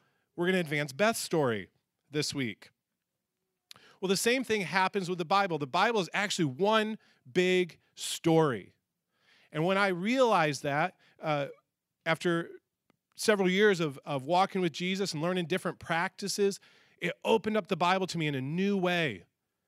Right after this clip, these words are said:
'Cause a big question, uh, that I ask myself is, "Where am I in the story?" The Bible has all the elements of a great story. There's a clear hero, a clear villain, there's tension,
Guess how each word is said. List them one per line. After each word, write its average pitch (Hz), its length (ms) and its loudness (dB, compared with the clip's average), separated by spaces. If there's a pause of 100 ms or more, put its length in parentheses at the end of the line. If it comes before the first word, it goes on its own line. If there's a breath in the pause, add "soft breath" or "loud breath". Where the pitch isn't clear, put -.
(380)
'Cause 160 160 -4
a 165 80 -2 (200)
big 202 200 4
question, 175 600 0 (400)
uh, 170 140 -10 (560)
that 170 140 2
I 165 100 2
ask 220 300 2
myself 165 320 0
is, 131 100 -2
"Where 208 380 0
am 185 120 0
I 151 420 -2 (220)
in 165 120 -4
the 175 80 -2
story?" 190 640 2 (920)
The 170 80 -4
Bible 196 340 2
has 196 260 0 (160)
all 226 240 2
the 208 120 2
elements 220 380 2
of 175 80 -6
a 180 60 0
great 180 400 -4
story. 196 640 2 (320)
There's 185 180 0
a 202 40 -2
clear 220 400 0
hero, 185 720 0 (300 soft breath)
a 165 80 -10
clear 226 320 0
villain, 175 720 0 (380 soft breath)
there's 175 180 -2 (200)
tension, 190 720 2